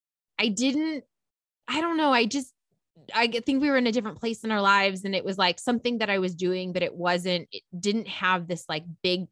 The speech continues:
pressure to, like, mean something. I don't know, but training was fine for that. The race was really hard. <laughs> After that marathon, I was like, "Cool, I'm gonna keep running." And then I ended up joining a running group here in Chicago, and I was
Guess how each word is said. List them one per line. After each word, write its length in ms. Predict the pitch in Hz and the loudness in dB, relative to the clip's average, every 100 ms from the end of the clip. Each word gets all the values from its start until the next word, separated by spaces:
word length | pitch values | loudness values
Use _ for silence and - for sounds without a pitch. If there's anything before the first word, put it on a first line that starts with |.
| - | -2
pressure 580 | - 180 - 190 165 | 2 2 0 0 0
to, 120 | 160 - | 0 -4
like, 240 | 175 160 | -6 -4
mean 380 | 180 170 170 170 | -2 0 0 -2
something. 840 | 170 - 170 170 - 160 160 151 - | -4 -2 -2 -2 -6 -6 -4 -6 -2
I 100 | 233 | 0
don't 140 | 202 | 0
know, 280 | 160 101 95 - | -2 -6 -4 0
but 180 | 208 - - - | 0 -2 -20 -12
training 320 | - 320 381 339 | 0 4 4 2
was 160 | 285 | 0
fine 220 | - 220 | 2 0
for 120 | 220 202 | 0 2
that. 260 | 196 180 | 2 2
The 120 | 196 | -2
race 300 | 190 208 226 - | -2 -2 -4 -8
was 180 | 196 | -6
really 180 | 185 190 | -2 0
hard. 360 | 185 180 180 175 - - - - | 2 4 2 0 -6 -20 -20 -6
<laughs> 20 | |
After 600 | - 240 208 196 220 254 | 0 2 2 2 2 2
that 200 | 233 214 | 2 2
marathon, 580 | 202 202 214 214 202 208 - | 0 -2 0 0 0 -2 -8
I 60 | 185 | -8
was 120 | 196 | -4
like, 160 | 196 202 | -4 -2
"Cool, 180 | - 381 | 2 4
I'm 160 | 196 190 | 4 2
gonna 160 | 202 | -2
keep 220 | 208 208 - | -4 -8 0
running." 480 | 233 240 208 175 - | 2 4 2 -2 -6
And 180 | 190 | -6
then 100 | 190 | -2
I 120 | 185 185 | 2 2
ended 340 | 151 196 196 | 2 0 0
up 120 | 196 | 0
joining 480 | 175 185 180 180 185 - | -2 -2 -2 -2 -4 -2
a 120 | 185 | -2
running 340 | 180 185 196 | 0 -2 0
group 180 | 202 202 | -2 -2
here 160 | - 214 | -2 0
in 80 | 214 | 0
Chicago, 540 | 233 - 311 294 202 | -2 0 2 4 2
and 100 | 180 | 2
I 100 | 175 | 0
was 240 | 180 180 | -2 -4